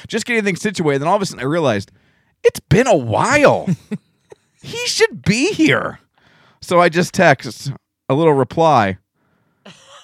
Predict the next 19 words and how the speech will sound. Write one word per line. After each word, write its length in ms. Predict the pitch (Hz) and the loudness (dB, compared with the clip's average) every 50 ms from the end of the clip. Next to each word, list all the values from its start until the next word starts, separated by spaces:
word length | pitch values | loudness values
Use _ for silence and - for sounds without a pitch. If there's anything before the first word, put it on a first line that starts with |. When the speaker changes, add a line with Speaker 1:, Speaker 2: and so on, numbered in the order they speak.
| _ _ _ _ _ _ _ _ - - | _ _ _ _ _ _ _ _ -2 0
Speaker 1:
"Are 80 | 135 | 0
you 180 | 151 180 262 277 | 2 2 0 -2
walking?" 500 | 226 180 180 208 247 - - 320 381 453 440 | 2 4 4 4 4 4 2 -2 -2 -2 -4
<laughs> 1300 | 403 - - - - - - - - - - _ - - _ - - - _ _ - - - - _ _ - | -6 -10 -12 -14 -16 -18 -20 -20 -20 -20 -20 _ -20 -20 _ -20 -20 -20 _ _ -20 -20 -20 -20 _ _ -8
"Do 80 | - 233 | -6 -4
you 60 | 226 | 0
not 200 | 233 233 247 247 | 2 2 2 2
remember 480 | 233 208 190 196 202 240 262 269 285 277 | 0 0 4 4 4 4 4 4 2 4
where 160 | 254 233 208 | 4 6 6
I 80 | 185 | 4
live?" 600 | 185 190 220 254 320 359 381 359 339 320 254 - - | 4 4 2 2 4 4 2 2 -2 -6 -10 -16 -18
Speaker 2:
Yeah. 440 | 262 269 269 269 262 262 254 247 226 - | -16 -14 -14 -12 -12 -12 -12 -12 -12 -10
Speaker 1:
"It 140 | - - 254 | -10 -4 0
hasn't 320 | - 269 277 262 277 254 | 2 2 2 2 -2 -8
been 180 | 196 226 220 214 | -6 -6 -4 0
that 240 | 220 220 269 311 254 | 2 4 4 2 2
long." 540 | 254 233 208 196 202 208 233 254 262 254 220 - | 2 2 2 4 4 4 2 0 -2 -8 -10 -12
Speaker 2:
No. 520 | 190 202 202 196 190 190 190 190 185 180 185 | -14 -14 -12 -12 -10 -12 -12 -14 -12 -8 -4
Speaker 1:
And 440 | 151 151 151 151 156 151 151 147 | -2 -2 -2 -2 -4 -6 -8 -10